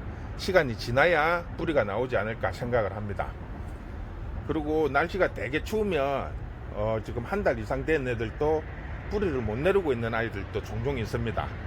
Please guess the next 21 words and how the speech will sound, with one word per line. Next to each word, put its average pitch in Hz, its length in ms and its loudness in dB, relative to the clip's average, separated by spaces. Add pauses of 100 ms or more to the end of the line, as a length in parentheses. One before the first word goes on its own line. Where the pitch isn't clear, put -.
(2000)
그러니까 160 580 6
지금 156 340 2
이 170 140 2
아이들이 165 520 4
지금 135 680 4
언제 139 560 6
뿌리가 196 260 6
나올지는 139 500 2
확실히 156 340 0
모르겠지만 123 800 2
보통 147 360 0
한 143 200 2 (640)
이 - 120 -4
주에서 185 500 6
한 208 200 0
달 165 160 4
정도는 127 580 0 (560)
시간이 143 400 0
지나봐야 120 520 2
되지 117 240 0
않을까. 98 480 0